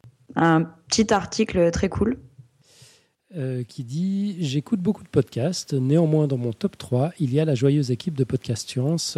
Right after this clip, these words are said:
Speaker 2: qui, petit à petit, m'a remis la tête dedans. La science, c'est un peu ma cam, hein, ma drogue.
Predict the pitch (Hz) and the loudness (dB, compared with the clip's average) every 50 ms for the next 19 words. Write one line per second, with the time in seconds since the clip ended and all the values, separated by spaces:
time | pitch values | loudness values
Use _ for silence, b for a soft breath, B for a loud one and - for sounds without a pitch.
0 | 147 - - - - 127 120 - - - - - 165 - 127 - - 123 - - | -6 -8 -8 -6 -4 -4 -4 -2 -2 -4 -4 -4 -4 -4 -4 -2 -2 -6 -4 -2
1 | 185 175 139 113 104 123 139 165 160 127 110 - 170 156 123 110 107 98 92 85 | -2 0 0 0 0 0 2 2 0 0 -2 -4 -6 -6 -4 -4 -6 -6 -6 -10
2 | 76 - _ _ _ _ B B B B B B B B B B 135 120 - - | -14 -14 _ _ _ _ B B B B B B B B B B -2 -2 -2 2
3 | - 180 202 233 214 - - - 139 127 - 220 196 135 107 - - 113 101 104 | 2 2 2 2 0 -2 -2 0 0 0 2 2 0 0 0 -2 -6 -8 -6 -6
4 | 104 95 101 127 - _ _ - 147 135 127 117 95 101 104 101 110 113 | -6 -6 -8 -10 -12 _ _ -4 -2 -2 -2 -2 -2 -4 -4 -4 -4 -8